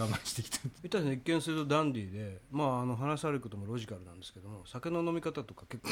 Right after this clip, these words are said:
Speaker 2: 構ロ-、<laughs> ロックな感じで、最初、もうビールの飲み方が、カーって二口ぐらいで一杯目開けちゃって、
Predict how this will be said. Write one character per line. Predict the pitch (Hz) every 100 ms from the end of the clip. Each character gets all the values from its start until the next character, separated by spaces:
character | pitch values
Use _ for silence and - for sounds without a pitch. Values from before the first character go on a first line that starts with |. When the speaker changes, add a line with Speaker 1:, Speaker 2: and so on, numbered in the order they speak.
| -
Speaker 2:
構 |
ロ-、 | 156 - - -
<laughs> |
ロ | 147
ッ | 143
ク | -
な | 110
感 | 101 107
じ | 104 107 - 226 226 196 180
で、 | - - -
最 | 165 170
初、 | 175 - 151
も | 147 156
う | 127
ビ | 175 240
ー | 208
ル |
の | 156
飲 | 127 123
み | 131
方 | 127 113
が、 | 98 110 90 - - - - -
カ | 170 175 165 165
ー |
っ | - -
て | 123
二 | - 170
口 | 160 170
ぐ | 160
ら | 120
い |
で | 101 95 - - 127
一 |
杯 | 110 120 113
目 |
開 | 107
け | 110
ち | 107
ゃ |
っ | 98
て、 | -